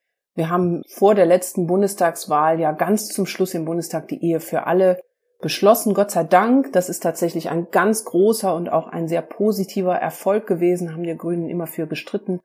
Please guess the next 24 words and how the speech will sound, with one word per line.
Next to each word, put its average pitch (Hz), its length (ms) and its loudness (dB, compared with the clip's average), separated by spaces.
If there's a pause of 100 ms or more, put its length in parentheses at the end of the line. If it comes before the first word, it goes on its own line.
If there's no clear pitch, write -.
(460)
Und 165 140 -4
das 160 160 -4
war 160 80 -2
ein 165 120 -2
ganz 170 240 2
toller 180 260 2
Moment 165 380 0
auch 160 120 -2
im 160 120 -4
Bundestag. 175 720 0
Wir 156 100 -8
haben 160 100 -6
ja 151 100 -4
eine 151 240 -4
Konfettikanone 185 1000 -2
noch 170 240 -4
gezündet. 175 540 0
Ihr 151 180 -2 (120)
habt - 180 -10
vielleicht 151 340 -4
diese 151 200 -4
Bilder 180 320 4
noch 156 240 -4
gesehen. 160 440 0